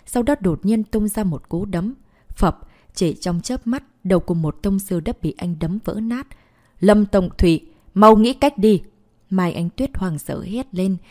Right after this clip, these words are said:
bà ta chỉ dựa vào những người mà mình mang tới thì không thể nào ngăn cản Lâm Thiểu Huy. Nếu Lâm Tông Thủy không nghĩ cách khác thì họ sẽ thật sự chết ở đây. Lâm Thiểu Huy giống như hổ vào chuồng dê,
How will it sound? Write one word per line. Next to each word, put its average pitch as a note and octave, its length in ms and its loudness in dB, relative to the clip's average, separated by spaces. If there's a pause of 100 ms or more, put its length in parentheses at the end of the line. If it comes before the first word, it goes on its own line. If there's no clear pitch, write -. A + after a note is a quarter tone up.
(180)
bà G3+ 120 0
ta C4 240 -4
chỉ F3 180 -2
dựa D#3 200 -4
vào D3+ 220 -4
những A3+ 300 -4
người F3 160 0
mà D#3 160 -4
mình D3+ 280 -6
mang G#3 220 -2
tới G3 300 -4
thì G3+ 80 -2
không A#3+ 340 -2
thể E3 100 -6
nào C#3+ 220 -8
ngăn G#3+ 280 -4
cản D#3 340 -8
Lâm F#3+ 260 0
Thiểu D3 140 -6
Huy. E3+ 300 -4 (760)
Nếu F3+ 240 0
Lâm G3 260 0
Tông F3 300 -2
Thủy - 160 -2
không G3 240 -2
nghĩ G#3 120 -4
cách C4 260 -8
khác C4+ 320 -8
thì E3 100 -2
họ D3 200 -6
sẽ - 160 -8 (100)
thật D#3+ 160 -6
sự - 280 -6
chết C4 220 -8
ở D#3+ 220 -6
đây. E3 200 -4 (800)
Lâm G3 260 4
Thiểu D#3 160 0
Huy F#3+ 280 4
giống F#3+ 260 0
như C4+ 120 -2
hổ E3 420 -2
vào F#3 140 0
chuồng D#3 320 -4
dê, F#3 300 -4